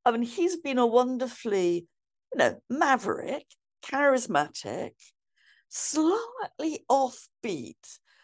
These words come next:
but always kind of utterly engaging classicist. Now, he's now retired from his job in Oxford, but is still writing a lot. And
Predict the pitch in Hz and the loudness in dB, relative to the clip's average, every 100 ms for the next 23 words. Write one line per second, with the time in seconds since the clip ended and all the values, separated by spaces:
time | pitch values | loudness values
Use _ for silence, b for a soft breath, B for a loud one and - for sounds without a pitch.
0 | _ _ 233 240 _ 220 294 339 285 170 | _ _ 0 0 _ 2 6 4 4 2
1 | 175 - - 208 196 277 - 285 254 226 | 0 -6 -12 -8 -2 -2 -4 -6 -4 -4
2 | 208 190 202 180 190 185 - - 101 - | -6 -4 2 4 2 -2 -8 -10 -10 -16
3 | b b - 113 - 139 - - - - | b b -4 -4 -2 -6 -8 -10 -18 -18
4 | - - 233 294 - 214 - - - - | -6 -4 -2 -2 -2 -2 -2 -4 -6 -4
5 | - - - b b b - 165 160 - | -4 -6 -12 b b b -12 -10 -10 -8
6 | - - 139 - - - 165 165 - 170 | -8 -6 -8 -8 -12 -10 -10 -10 -12 -10
7 | - B B B - 254 - 185 190 156 | -12 B B B -8 0 0 0 -4 -6
8 | 151 156 - - - B B B B B | -4 -4 -4 -10 -20 B B B B B
9 | - 208 214 | 0 2 2